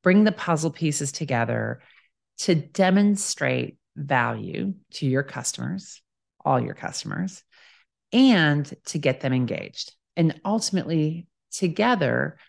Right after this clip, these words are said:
when everyone's engaged, when your customers are engaged, when your employees are engaged, your suppliers, your business partners,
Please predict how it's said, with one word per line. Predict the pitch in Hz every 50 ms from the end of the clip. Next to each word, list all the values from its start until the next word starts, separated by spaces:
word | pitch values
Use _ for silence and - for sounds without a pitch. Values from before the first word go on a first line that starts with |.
| _ _ _
when | - 165 - - - -
everyone's | 151 180 175 180 180 165 156 147 139 135 -
engaged, | 135 127 117 - - - - - - - _ _
when | 147 139
your | 143 143 143
customers | 147 - - 190 180 - - 165 147 143 143
are | 135 127
engaged, | 123 120 120 - 117 - - - - - - - - -
when | - 151 143 143
your | 143 143 139 135
employees | 135 139 135 - _ 147 143 135 135 135 135
are | 131 123
engaged, | 120 120 127 127 123 117 117 117 120 - -
your | 131 123
suppliers, | - - - - - _ - 131 131 135 139 127 123 139 139 -
your | 143 135
business | 139 - 139 135 139 143 127 -
partners, | - _ - 131 - - 131 123 123 123 -